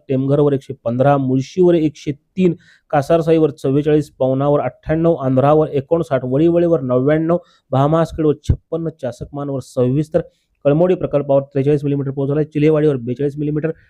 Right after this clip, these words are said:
डिंबेवर साठ, वडजवर पंचेचाळीस, येडगाववर वीस, माणिकडोहवर पंचेचाळीस, तर पिंपळगाव जोगे धरणावर सेहेचाळीस मिलीमीटर पावसाची नोंद आहे. खडकवासला धरणाचे दरवाजे हे आता सत्तावीस हजार सोळा क्युसेकनं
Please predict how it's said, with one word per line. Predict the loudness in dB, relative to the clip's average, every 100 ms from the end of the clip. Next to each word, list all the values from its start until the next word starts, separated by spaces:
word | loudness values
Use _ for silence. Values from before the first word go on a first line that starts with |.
| _
डिंबेवर | 0 0 4 4 4 0
साठ, | -6 -2 -2 -2
वडजवर | -2 -2 0 0 -2
पंचेचाळीस, | -2 -8 -8 -8 -4 -2 -2 -4
येडगाववर | -2 0 2 0
वीस, | -4 -4 -4 -4 -4 _ _ _
माणिकडोहवर | -2 2 2 2 2 2 0
पंचेचाळीस, | -4 -8 -8 -6 -4 -2 -4
तर |
पिंपळगाव | -4 -4 -2 0 2 2
जोगे | 0 -2 -2
धरणावर | -2 -2 -2 -4
सेहेचाळीस | -8 -2 -2 0 -2 -2
मिलीमीटर | -6 -6 -6 -10 _ _ -2
पावसाची | 0 0 0 -2 -2 -6 -2
नोंद | -2 0 0 0
आहे. | 0 -2 -4 _ _ _
खडकवासला | 0 2 2 2
धरणाचे | 0 0 0 0
दरवाजे | 0 2 0 0 0 0 _ _ _
हे | -2
आता | 0
सत्तावीस | -2 -2 0 2
हजार | 2
सोळा | 2 2 2
क्युसेकनं | -2 -6 -6 -4 -2